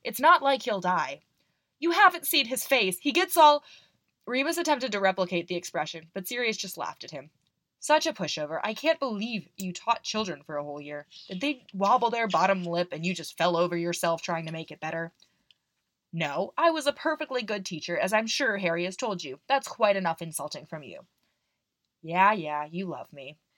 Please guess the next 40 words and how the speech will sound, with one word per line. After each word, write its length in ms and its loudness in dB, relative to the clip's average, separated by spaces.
It 140 -8
was 120 -10
three 200 -4
days 200 0
later 280 -2
when 140 -6
Riss 200 -4
appeared 280 -8
once 220 -8
again 200 -6
at 80 -12
the 60 -10
door, 300 -10
though 140 2
this 240 -4
time 420 -4
without 300 0
a 60 -2
well-meaning 400 -8
chaperone. 580 -8
He 120 -4
blushed 320 0
when 120 -4
Remus 260 -4
opened 280 -6
the 40 0
door, 260 -4
though 140 2
surely 420 0
he 160 -6
knew 240 -4
that 280 4
would 240 -18
happen, 540 0
knocking 320 4
on 120 -4
Remus's 340 -10
door, 300 -6
and 100 0
mumbled, 400 2